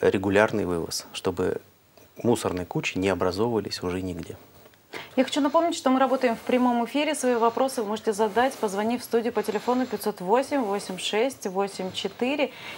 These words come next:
Speaker 2: Михаил Владимирович, сколько на сегодняшний день контейн-, контейнерных площадок в нашем округе?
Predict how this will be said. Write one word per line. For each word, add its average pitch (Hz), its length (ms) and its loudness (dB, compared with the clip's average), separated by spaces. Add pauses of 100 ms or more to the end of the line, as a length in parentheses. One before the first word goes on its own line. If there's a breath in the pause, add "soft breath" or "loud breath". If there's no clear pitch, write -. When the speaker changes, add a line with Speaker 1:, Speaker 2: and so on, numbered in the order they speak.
Speaker 2:
Михаил 302 240 4
Владимирович, 254 560 4
сколько 302 500 4
на 233 80 0
сегодняшний 233 540 0
день 262 240 2
контейн-, 214 600 0 (120)
контейнерных 233 640 4
площадок 240 540 -2
в 190 40 -8
нашем 185 300 -4
округе? 185 380 -10